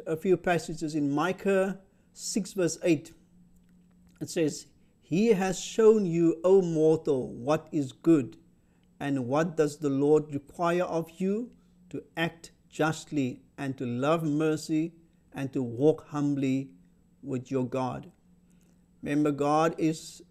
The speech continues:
is as judge also expects us to walk just, justly, right, righteously,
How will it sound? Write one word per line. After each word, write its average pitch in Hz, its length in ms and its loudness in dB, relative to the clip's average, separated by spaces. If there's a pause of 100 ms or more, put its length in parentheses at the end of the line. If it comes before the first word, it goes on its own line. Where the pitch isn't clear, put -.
is 160 220 -2 (120)
as 147 280 -4
judge 165 560 0
also 156 560 2
expects - 800 -6 (200)
us 143 220 -8
to - 140 -8
walk 143 440 -2
just, 160 420 -6 (100)
justly, 165 680 -4 (420)
right, 160 320 -14
righteously, 156 800 -4